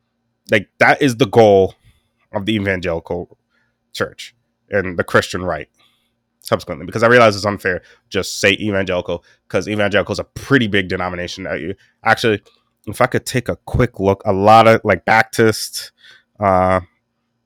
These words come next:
Methodist, Holiness, Pentecostal, Reformed, non-denominational, these are all, these all fall under evangelical. That's not fair. Uh,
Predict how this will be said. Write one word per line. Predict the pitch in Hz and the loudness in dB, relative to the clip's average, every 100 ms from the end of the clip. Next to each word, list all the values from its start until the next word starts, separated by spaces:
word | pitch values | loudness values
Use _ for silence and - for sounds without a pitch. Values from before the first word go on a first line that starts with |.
| 107 | 2
Methodist, | 110 - 107 101 - - - - - - _ _ _ | 2 4 4 4 0 -8 -10 -12 -16 -20 _ _ _
Holiness, | - 113 113 107 104 - | 0 4 6 4 2 0
Pentecostal, | - 110 98 107 104 - 113 | 0 2 4 4 4 2 0
Reformed, | 95 92 - 104 98 101 - _ _ - | -2 -2 0 0 0 -4 -12 _ _ -2
non-denominational, | 104 107 101 98 98 98 101 107 101 | 2 4 4 0 -2 -4 -6 -8 -6
these | 101 117 | -2 2
are | 110 | 4
all, | 107 - | 2 -2
these | 110 107 | -6 0
all | 101 | 0
fall | 98 104 | 2 0
under | 92 87 _ _ _ _ | -2 -8 _ _ _ _
evangelical. | 107 95 92 90 82 87 85 _ _ _ _ _ - | -4 -2 -2 -2 -4 -8 -12 _ _ _ _ _ 0
That's | 127 120 | 2 4
not | 135 - | 2 2
fair. | 117 110 107 - _ _ _ _ _ _ _ - | 2 4 2 -4 _ _ _ _ _ _ _ -8
Uh, | 104 95 92 90 | -4 -2 -2 -4